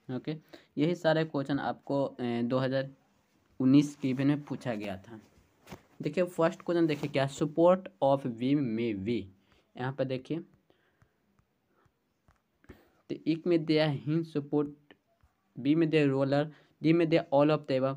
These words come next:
सी में दिया फिक्स। तो इसका क्या हो जाएगा जी करेक्ट आंसर।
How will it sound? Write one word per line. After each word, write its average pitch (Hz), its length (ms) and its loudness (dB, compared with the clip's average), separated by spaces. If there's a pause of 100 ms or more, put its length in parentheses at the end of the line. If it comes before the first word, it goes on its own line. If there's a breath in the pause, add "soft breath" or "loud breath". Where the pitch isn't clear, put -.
(140)
सी - 160 -2
में 143 180 4
दिया 139 160 -2 (120)
फिक्स। - 460 -12 (200)
तो 143 60 -4
इसका 143 240 -4
क्या 147 160 -2
हो 139 80 0
जाएगा 131 220 -4
जी 139 120 -6 (200)
करेक्ट - 340 -12
आंसर। 101 280 -16